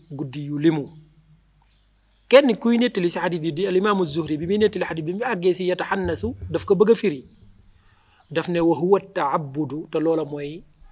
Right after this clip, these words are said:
mooy jaamu sa boroom subhanahu wa ta'ala. Képp kuy jàng xadis boobee, yow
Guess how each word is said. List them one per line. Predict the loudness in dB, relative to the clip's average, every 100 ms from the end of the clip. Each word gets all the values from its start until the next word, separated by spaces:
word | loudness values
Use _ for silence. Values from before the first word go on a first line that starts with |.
| -20 -14
mooy | -8 -6
jaamu | -2 -2 -4 -6
sa | -6
boroom | -6 -8
subhanahu | -8 -14 -14 -14
wa | -12
ta'ala. | -12 -12 -14 -20 _ _ _ -20 -20 -20 -20 -20 -20 -10 2
Képp | 2 2
kuy | 0 4
jàng | 6 6
xadis | 4 0 0
boobee, | 2 2 2 -2 -4 -12 -8
yow | -4